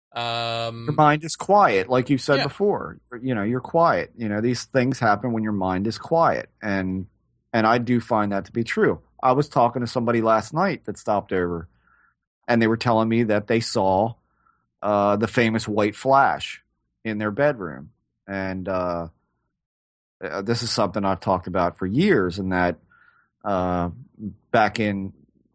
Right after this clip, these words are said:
Speaker 2: the time of my life where there was a whole lot of activity going on around me, my family, friends, everybody saw it, everybody, uh, you know, this is when friends stopped <laughs> coming around.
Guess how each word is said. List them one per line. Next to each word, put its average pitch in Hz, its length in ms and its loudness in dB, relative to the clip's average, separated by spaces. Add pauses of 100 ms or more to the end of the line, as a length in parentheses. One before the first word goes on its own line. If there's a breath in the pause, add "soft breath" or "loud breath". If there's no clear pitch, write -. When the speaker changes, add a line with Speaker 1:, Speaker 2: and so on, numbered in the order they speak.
(140)
Speaker 2:
the 107 120 -4
time 110 260 0
of 104 60 0
my 98 100 2
life 95 260 0
where 110 80 -2
there 95 100 -2
was 90 140 -6
a 95 40 -6
whole 113 260 0
lot 101 200 4
of 98 80 -2
activity 98 460 0
going 98 320 0
on 95 300 2 (800)
around 101 520 2
me, 113 440 4 (120)
my 95 160 2
family, 110 760 2
friends, 110 800 0
everybody 104 440 2
saw 107 320 2
it, 101 60 2
everybody, 98 560 0 (840 soft breath)
uh, 58 280 -10 (120)
you 107 80 -6
know, 80 180 -4
this 98 160 -8
is 101 120 -2
when 98 260 2
friends 104 440 2
stopped 107 280 0
<laughs> - 80 0
coming 131 220 2
around. 127 600 0